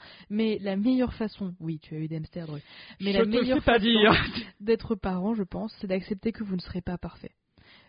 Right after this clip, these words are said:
Speaker 1: Euh, parce qu'en fait, je pense que construire cette perfection, et cetera, euh, ça, ça renvoie une image qui est fausse, qui, qui est construite de toutes pièces, à vos enfants, à votre entourage, à votre conjoint ou votre conjointe. Et en fait,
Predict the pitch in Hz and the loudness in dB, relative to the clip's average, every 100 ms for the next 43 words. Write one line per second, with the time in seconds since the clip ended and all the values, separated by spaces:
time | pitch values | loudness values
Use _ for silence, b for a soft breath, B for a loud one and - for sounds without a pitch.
0 | - 180 165 156 - 190 - 196 254 - | -8 -2 -2 -2 -2 -4 -2 -2 0 0
1 | 202 190 233 - 202 - - 254 - - | 0 0 -4 -4 -6 -6 -4 -6 -4 -4
2 | 262 214 - - 202 - _ - - - | -4 -4 -8 -12 -16 -16 _ -10 -10 -12
3 | - - 220 202 - 185 180 196 269 b | -14 -8 -6 -6 -8 -6 -4 -4 -6 b
4 | b - 196 185 196 180 - - 180 226 | b -4 -2 -2 -2 -4 -6 -8 0 2
5 | 262 247 233 - 196 190 175 170 170 - | 4 2 0 0 0 0 -2 -4 -8 -16
6 | - - 165 147 - 311 - - - 196 | -14 -6 -6 -6 -4 -4 -4 -16 -12 -12
7 | 175 185 175 - 262 - 269 226 - 180 | -10 -10 -8 -4 -4 -4 -6 -4 -6 -10
8 | - 208 - B B B 214 208 196 180 | -10 -10 -12 B B B -2 -2 -2 -4
9 | 165 156 185 202 202 196 190 180 - 170 | -4 -4 -2 -2 -2 -2 -2 -4 -6 -8
10 | 156 147 170 190 180 - 175 175 - 175 | -8 -8 -4 -4 -6 -6 -6 -6 -8 -10
11 | 170 165 170 165 - - 160 170 226 B | -8 -6 -6 -8 -10 -8 -8 -8 -8 B
12 | B B B 208 208 254 - | B B B 0 2 2 0